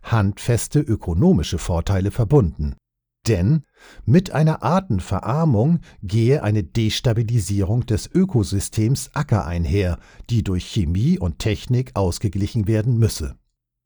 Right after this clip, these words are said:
Der Agrarwissenschaftler Eckhard Neander von der Bundesforschungsanstalt für Landwirtschaft in Braunschweig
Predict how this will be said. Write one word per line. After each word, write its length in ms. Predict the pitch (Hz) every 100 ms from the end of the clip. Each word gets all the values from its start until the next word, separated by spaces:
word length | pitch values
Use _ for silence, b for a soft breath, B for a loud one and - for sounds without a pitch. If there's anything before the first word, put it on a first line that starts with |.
| _ _
Der 220 | 78 -
Agrarwissenschaftler 1200 | 113 104 110 151 120 - 104 107 104 - 135 165
Eckhard 400 | 98 - 90 -
Neander 560 | - 87 101 151 123 80
von 220 | - 76
der 120 | 78
Bundesforschungsanstalt 1500 | 67 92 98 87 - 95 101 - 107 - 101 101 - 110 120
für 260 | - - 73
Landwirtschaft 800 | 76 92 - 92 87 - 87 -
in 120 | 78
Braunschweig 720 | - 87 107 104 - 104 107